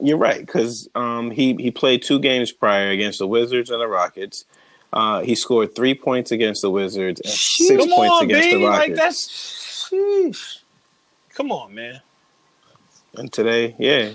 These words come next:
Speaker 1: he got thirty
Speaker 2: And then
Speaker 1: points.
Speaker 2: to score thirty points on the, over the Warriors, to me,
Speaker 3: Mm-hmm.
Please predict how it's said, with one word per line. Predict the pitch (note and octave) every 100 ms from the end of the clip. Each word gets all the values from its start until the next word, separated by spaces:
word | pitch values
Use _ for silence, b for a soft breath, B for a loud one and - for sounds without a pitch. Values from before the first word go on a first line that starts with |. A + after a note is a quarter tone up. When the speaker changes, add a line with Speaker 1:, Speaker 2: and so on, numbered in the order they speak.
| -
Speaker 1:
he | A2
got | G2 G2 -
thirty | -
Speaker 2:
And | G3+
then | F#3+
Speaker 1:
points. | F#3 -
Speaker 2:
to |
score | - G3+ G3
thirty | - F#3 F3 F3
points | - F3 D#3+
on | - D#3 D3+
the, | C#3 C3+
over | C#3 B2+
the | B2
Warriors, | A#2+ B2 B2+ B2+ B2+ -
to | - F#2
me, | G2+ B2+ E3 G3+ _ A2+
Speaker 3:
Mm-hmm. | A2